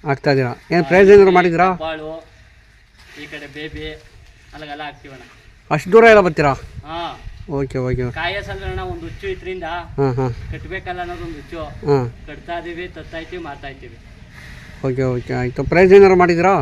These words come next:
Speaker 2: ಅಯ್ಯೋ, ಪ್ರೈಸು, ಆ, ಇನ್ನೊಂದು ಓರಿಗೆ ಐನಗುಡಿಲಿ ಕೊಟ್ರು.
Speaker 1: ಹ್ಮ್.
Speaker 2: ಈ ಓರಿಗೆ ಕಬ್ಬಾಳಲ್ಲಿ ಪ್ರೈಸ್ ಕೊಟ್ರು.
Speaker 1: ಓಕೆ. ಫಸ್ಟ್ ಪ್ರೈಸ್, ಸೆಕೆಂಡ್ ಪ್ರೈಸ್ ಅಣ್ಣ?
Speaker 2: ಅಯ್ಯೋ, ಮೂರನೇ ಪ್ರೈಸ್ ಕೊಟ್ರಣ್ಣ. ಆ, ಈ ಪ್ರೈಸ್ ಎಲ್ಲ ಏನಿದ್ರು ರಾಜಕೀಯ ಜಾಸ್ತಿ ಅಣ್ಣ.
Speaker 1: ಹಾ, ಹಾ.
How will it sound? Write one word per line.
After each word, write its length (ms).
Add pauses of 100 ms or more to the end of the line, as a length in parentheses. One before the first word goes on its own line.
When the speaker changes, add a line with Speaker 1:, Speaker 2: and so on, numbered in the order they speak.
(360)
Speaker 2:
ಅಯ್ಯೋ, 460
ಪ್ರೈಸು, 320
ಆ, 720
ಇನ್ನೊಂದು 340
ಓರಿಗೆ 220
ಐನಗುಡಿಲಿ 360
ಕೊಟ್ರು. 300
Speaker 1:
ಹ್ಮ್. 480 (140)
Speaker 2:
ಈ 100
ಓರಿಗೆ 360
ಕಬ್ಬಾಳಲ್ಲಿ 480
ಪ್ರೈಸ್ 240
ಕೊಟ್ರು. 220 (840)
Speaker 1:
ಓಕೆ. 340
ಫಸ್ಟ್ 280
ಪ್ರೈಸ್, 180
ಸೆಕೆಂಡ್ 260
ಪ್ರೈಸ್ 200
ಅಣ್ಣ? 120
Speaker 2:
ಅಯ್ಯೋ, 460
ಮೂರನೇ 300
ಪ್ರೈಸ್ 240
ಕೊಟ್ರಣ್ಣ. 280
ಆ, 420
ಈ 220
ಪ್ರೈಸ್ 320
ಎಲ್ಲ 120
ಏನಿದ್ರು 400
ರಾಜಕೀಯ 400
ಜಾಸ್ತಿ 300
ಅಣ್ಣ. 120
Speaker 1:
ಹಾ, 400
ಹಾ. 220